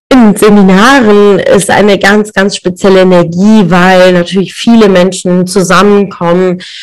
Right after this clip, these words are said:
mit einem Ziel, etwas auch zu verändern, ja. Ähm, manchmal kommen auch Frauen oder auf meine Seminare und sagen, „Bei mir ist alles super,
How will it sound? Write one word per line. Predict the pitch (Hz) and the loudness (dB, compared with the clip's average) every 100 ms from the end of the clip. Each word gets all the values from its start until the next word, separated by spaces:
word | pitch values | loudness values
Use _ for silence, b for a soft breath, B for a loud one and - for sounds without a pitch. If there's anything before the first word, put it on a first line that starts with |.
| B - | B -4
mit | 180 - | -4 -2
einem | 202 180 180 | 0 0 -2
Ziel, | - - 196 185 | -6 -2 0 0
etwas | - - 170 185 | -4 -6 -6 -6
auch | - | -8
zu | - 175 | -6 -6
verändern, | - 165 160 160 170 156 - | -6 -6 -2 -2 -2 -4 -4
ja. | 180 185 185 B B B B - | -2 0 -2 B B B B -4
Ähm, | 185 190 - | 0 0 0
manchmal | 247 320 - 320 | 0 0 -2 -2
kommen | - 269 262 | 0 0 2
auch | 240 233 | 0 -2
Frauen | - 214 220 226 202 | -2 -2 0 0 0
oder | 208 202 | 0 0
auf | 190 - | -2 -6
meine | 202 190 262 247 | -2 0 2 0
Seminare | 214 214 208 196 180 | 0 0 0 -2 -2
und | 196 | -2
sagen, | 190 175 165 | -2 -2 -4
„Bei | 175 165 | -4 -2
mir | 170 190 285 294 | 0 0 2 0
ist | 285 | 0
alles | 226 220 214 | 0 0 -2
super, | - 208 180 196 190 | -4 -4 0 0 0